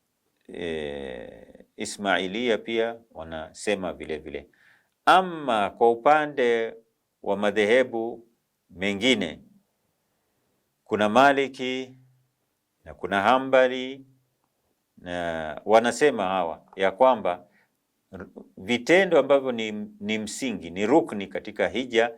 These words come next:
ni kufa-, kufanya ihram, kufanya tawaf na kufanya ziara, tawaf ya ziara na, yani,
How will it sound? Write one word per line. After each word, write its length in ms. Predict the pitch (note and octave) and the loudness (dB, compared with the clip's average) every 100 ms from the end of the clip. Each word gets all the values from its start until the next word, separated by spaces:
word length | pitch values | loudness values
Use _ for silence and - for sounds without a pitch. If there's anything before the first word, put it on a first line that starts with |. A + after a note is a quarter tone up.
| _ _ _ _ | _ _ _ _
ni 240 | F2+ F#2+ | -10 -10
kufa-, 420 | - F2 A2 A#2 | -10 2 4 4
kufanya 400 | - - A2+ A2+ | 0 -4 -2 -2
ihram, 500 | - - F#2+ A2+ B2+ | -8 -10 -2 -2 -2
kufanya 400 | - - A2 A2 | -8 -6 -4 -2
tawaf 460 | G2+ F#2 G2 A#2 C3 - - | -2 2 4 4 4 -4 -14
na 120 | F2 | -10
kufanya 400 | F2+ - A2+ G#2 | -10 -4 -2 -2
ziara, 640 | E2+ G2 B2 C3+ C3+ D3 - _ _ _ _ _ | 0 6 6 8 4 0 -6 _ _ _ _ _
tawaf 360 | G2+ A2+ - | 4 4 4
ya 120 | G#2 | -2
ziara 640 | F2+ F#2+ A2 B2+ C#3 D3 G3+ _ _ _ _ _ _ _ - | -4 0 4 6 6 4 0 _ _ _ _ _ _ _ -12
na, 500 | F#2 A2 C3 E3+ - _ | 0 2 2 0 -10 _
yani, 440 | F2+ F2+ F2+ F#2 | -8 -8 -8 -14